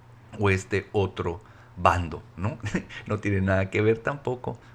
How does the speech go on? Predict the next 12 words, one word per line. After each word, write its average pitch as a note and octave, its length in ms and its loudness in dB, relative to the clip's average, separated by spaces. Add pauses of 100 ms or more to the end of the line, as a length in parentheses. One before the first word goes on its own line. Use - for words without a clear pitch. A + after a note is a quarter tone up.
(140)
con A2 200 2
su G2+ 180 -4
preferencia E2 580 -6
sexual. - 420 -10 (300)
Entonces, E3+ 460 -4
lo C3+ 160 4
binario G2+ 600 0 (280)
es C#3+ 280 -4 (180)
mucho A#2+ 600 -2
de F#2+ 120 2
la D#2+ 220 -4
era D#2+ 360 -4